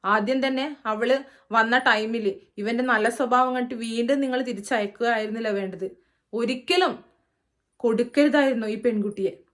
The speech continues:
അവന്റെ അത്രക്കും നല്ല സ്വഭാവമല്ല എന്നുള്ളത് ഈ സഹോദരൻ നന്നായിട്ട്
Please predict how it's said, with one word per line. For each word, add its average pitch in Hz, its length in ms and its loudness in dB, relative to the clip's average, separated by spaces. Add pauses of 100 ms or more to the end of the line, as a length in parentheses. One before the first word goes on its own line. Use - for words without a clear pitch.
(340)
അവന്റെ 226 280 -2
അത്രക്കും 262 460 -4
നല്ല 294 140 2
സ്വഭാവമല്ല 262 720 2
എന്നുള്ളത് 277 360 -2 (560)
ഈ 240 80 -6
സഹോദരൻ 254 560 0
നന്നായിട്ട് 262 580 2